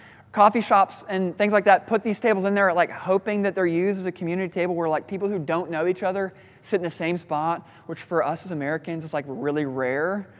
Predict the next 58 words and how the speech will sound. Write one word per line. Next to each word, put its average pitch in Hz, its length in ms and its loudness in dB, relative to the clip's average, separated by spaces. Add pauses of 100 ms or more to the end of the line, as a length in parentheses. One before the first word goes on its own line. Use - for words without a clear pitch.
(240)
Like, 151 100 -4
that's 190 160 4
not 180 280 6
typically 202 320 4
how 180 160 8
we 170 80 6
operate, 180 460 6 (360)
but 208 200 4
it 226 140 8
actually 269 400 8
works. 240 360 6
There, 202 160 6
it's 214 260 10
a 220 60 4
true 277 320 4
community 240 400 0
table. 226 400 2 (280)
And 196 80 -4
so 214 80 6
if 214 80 6
I'm 233 240 6
there 254 140 6
for, 233 100 -2
let's 233 160 4
say, 220 140 6
three 233 260 2
or 262 80 8
four 226 160 4
hours, 165 520 4 (680)
I 202 120 10
would 226 120 10
love 208 320 10
to 262 100 0
see, 226 400 2
like, 196 280 8
like 190 260 8
a, 180 240 10
a, 165 220 8
a 170 60 6
time 214 440 4
lapse 139 580 0 (320)
of 175 180 4
all 208 320 12
the 214 100 6
different 202 300 4
types 214 320 2
of 196 120 -2
people 214 280 -4
that 170 120 4
have 170 160 0
come 214 260 0
and 202 140 0
gone 170 280 4
from 175 140 -4
this 165 140 -4
one 175 300 2
particular 196 480 0
spot 156 600 4